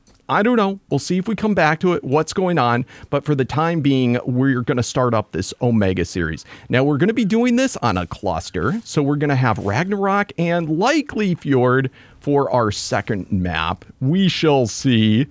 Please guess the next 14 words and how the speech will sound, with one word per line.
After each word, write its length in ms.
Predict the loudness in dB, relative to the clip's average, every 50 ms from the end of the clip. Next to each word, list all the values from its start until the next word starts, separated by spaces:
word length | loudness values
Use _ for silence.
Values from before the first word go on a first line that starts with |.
| -6 -20 -20 -20 -20 -20 -18 -12
But 180 | -10 -10 -6 -2
this 240 | -2 -2 -2 -2 -4
is 160 | -4 -4 -4
exciting. 920 | -4 -6 -6 -8 -6 -2 0 2 2 2 2 2 0 0 0 -2 -4 -6 -10 -8 _ -2
I, 180 | 0 0 0 0 0 0
there's 380 | 0 0 0 0 -2 -4 -10 -16 -18 -14
so 380 | -12 -10 -4 0 2 4 4 4
many 180 | 4 2 2 2
different 340 | 0 0 0 -2 -4 -4
changes 540 | -2 -2 0 0 0 -2 -4 -6 -8 -10 -10
that 220 | -4 -2 0 0 0
are 80 | 0
made. 340 | 0 0 -2 -2 -4 -8 -10 -14 -18 -20 -20 -18 -6 -2
Um, 380 | 0 2 2 2 2 0 0